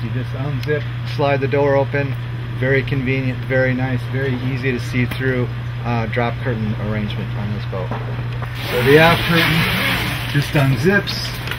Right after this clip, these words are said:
and then, oop, one snap,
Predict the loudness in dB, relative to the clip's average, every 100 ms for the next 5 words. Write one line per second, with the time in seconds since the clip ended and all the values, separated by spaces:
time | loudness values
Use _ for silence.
0 | -6 -6 -6 -6 -6 -2 2 4 6 6
1 | 4 0 -2 -4 -6 -6 -6 -6 -6 -6
2 | -6 -8 -8 -6 -4 -4 -6 -4 -4 -4
3 | -2 0 0